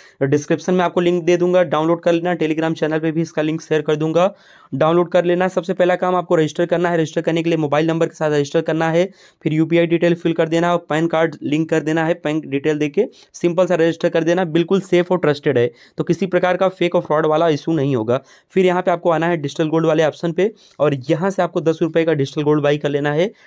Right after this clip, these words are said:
टेंशन ना लो, दस रुपये का डिजिटल गोल्ड जब आप बाई करते हो इसको आप अड़तालीस घंटे बाद सेल कर सकते हो। सेल गोल्ड पे जाके सेल कर दोगे। जो यूपीआई आईडी लिंक किए रहोगे ना उसमें पैसा वापस चला जाएगा। और जैसा जब आप दस रुपये का डिजिटल गोल्ड बाई करते हो और सेल करते हो, मतलब बाई करते ही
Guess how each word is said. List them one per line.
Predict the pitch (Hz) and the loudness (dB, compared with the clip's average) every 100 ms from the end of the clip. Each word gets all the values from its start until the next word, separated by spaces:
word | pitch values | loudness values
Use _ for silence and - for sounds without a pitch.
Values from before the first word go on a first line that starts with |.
| - - | -14 -2
टेंशन | 160 160 180 | 0 0 0
ना | 139 | 0
लो, | 110 | -2
दस | 117 165 170 | -2 -2 -2
रुपये | 175 180 | 0 2
का | 185 | 2
डिजिटल | 156 - 165 | -2 -2 0
गोल्ड | 170 170 | 0 2
जब | 160 | 0
आप | 156 | 0
बाई | 143 160 | 0 0
करते | 160 - | -2 -2
हो | 147 165 - - _ | 0 0 -2 -10 _
इसको | 131 - | -6 -2
आप | 165 160 | 0 0
अड़तालीस | 147 151 156 | 0 0 0
घंटे | 147 165 170 | 0 0 0
बाद | 185 | -2
सेल | - 165 | -2 -2
कर | 127 113 | 0 -4
सकते | 107 - | -6 -6
हो। | 120 | -2
सेल | 165 160 | 0 2
गोल्ड | 160 160 | 2 2
पे | 151 | 0
जाके | 143 208 - _ _ - | 0 0 -4 _ _ -4
सेल | 175 139 | 0 2
कर | 117 | 0
दोगे। | 110 120 | 0 0
जो | 123 | 0
यूपीआई | 160 165 170 175 | 0 -2 0 2
आईडी | 175 175 | 2 2
लिंक | 175 180 | 2 0
किए | 175 175 | 0 2
रहोगे | 180 180 | 2 2
ना | 240 131 - _ | 0 -2 -10 _
उसमें | 151 147 180 | -6 0 0
पैसा | 175 151 160 | 0 0 0
वापस | 139 127 - | 0 0 -4
चला | 110 | -4
जाएगा। | 110 110 107 110 - _ | -2 0 -2 -4 -8 _
और | 151 143 | -4 0
जैसा | 160 160 196 190 - 127 | 0 2 0 -2 -4 -4
जब | 135 151 | -2 0
आप | 156 156 | 0 0
दस | 139 165 | -2 -2
रुपये | 165 180 | -2 0
का | 180 | 0
डिजिटल | 165 147 170 | 0 -2 -2
गोल्ड | 160 170 180 180 _ _ 127 | 0 2 2 -2 _ _ -4
बाई | 135 165 | 0 0
करते | 170 156 180 | 0 0 4
हो | 180 | 4
और | 175 | 4
सेल | - 175 | 0 -2
करते | 175 156 190 | 0 0 2
हो, | 190 | 0
मतलब | 165 170 | 0 0
बाई | 143 160 | 0 2
करते | 170 147 180 | 0 0 0
ही | 175 | 0